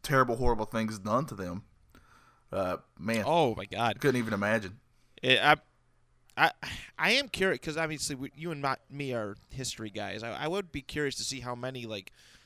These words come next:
Speaker 2: if there is a stat figure for that, for how many just Jews regardless enlisted in militaries all,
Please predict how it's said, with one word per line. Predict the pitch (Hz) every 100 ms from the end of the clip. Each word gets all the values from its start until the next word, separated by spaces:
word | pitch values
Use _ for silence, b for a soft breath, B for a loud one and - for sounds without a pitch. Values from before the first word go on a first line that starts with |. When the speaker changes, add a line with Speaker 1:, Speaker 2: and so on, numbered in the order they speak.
| b b _ -
Speaker 2:
if | 113
there | 135
is | 135
a | 120
stat | - 113 110 _
figure | - 117 104
for | - 107
that, | 101 -
for |
how | 117 120
many | 113 104 - _ - -
just | 123 -
Jews | - 131 113
regardless | 117 113 120 107 -
enlisted | 113 120 123 117
in | 113 113
militaries | 120 120 - 113
all, | 113